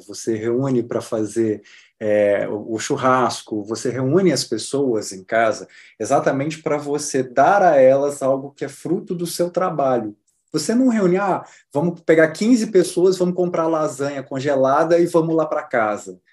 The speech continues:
né? Isso não é agradável, né? Isso não, não, não traz essa, essa sensação. E, e eu en-, eu sempre entendi isso porque eu sou visto como um homem branco, né?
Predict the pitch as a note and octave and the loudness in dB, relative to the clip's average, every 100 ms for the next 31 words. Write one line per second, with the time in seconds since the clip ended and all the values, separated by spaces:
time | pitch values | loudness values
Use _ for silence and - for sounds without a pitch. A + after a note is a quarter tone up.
0 | _ B2+ F3 - C4+ C4 A#3+ D4+ G3 D#3+ | _ -4 -4 2 4 6 4 2 4 2
1 | - C3 A2+ G2+ - G#2 A#2 C#3 E3 F3 | 4 4 4 0 -8 -10 -6 0 0 0
2 | G#3+ A3 G3 G#3+ F#3+ G#3 F#3+ F#3+ F3 G3+ | 0 0 0 0 0 0 -2 -2 0 2
3 | C#3+ C3 B2+ - A#2+ - - _ _ _ | 2 0 -2 -2 -4 -6 -14 _ _ _
4 | - A2+ C3 - B2 B2+ B2 - G2+ - | -8 -4 -2 -2 -2 0 0 -2 -8 -10
5 | - - - _ D#3 - E3 E3+ G#3+ A3 | -20 -20 -20 _ -6 -6 -2 4 6 4
6 | G3+ F3+ F#3 F3+ G3 A3+ G#3+ E3 C#3+ C3+ | 2 6 6 6 0 0 0 -2 -2 -4
7 | B2+ A2+ G#2+ C#3 D#3 - - B2+ B2 - | -4 -4 -2 0 -2 -4 -10 -10 -10 -4
8 | C#3 B2+ - - _ _ _ _ _ _ | 0 0 -2 -10 _ _ _ _ _ _
9 | _ A#2+ C3 B2+ D#3 C3 D#3+ - - E3 | _ 0 0 2 0 2 -2 -2 -2 0
10 | E3 D#3+ D#3+ F#3 E3 D3 D3+ D3+ - F#2 | 2 2 2 2 2 0 0 -4 -10 -18
11 | _ _ _ _ _ _ A#2 A#2 | _ _ _ _ _ _ -8 -6